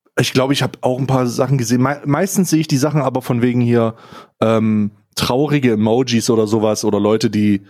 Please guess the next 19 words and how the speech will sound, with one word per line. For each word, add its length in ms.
Leute, 260
die, 280
ähm, 600
weiß 160
ich 60
nicht, 120
die 60
Leute, 240
die, 260
die 160
Leute, 220
die 100
das 300
irgendwie 300
in 80
ihrem 120
Alltag 300
drin 180
haben. 280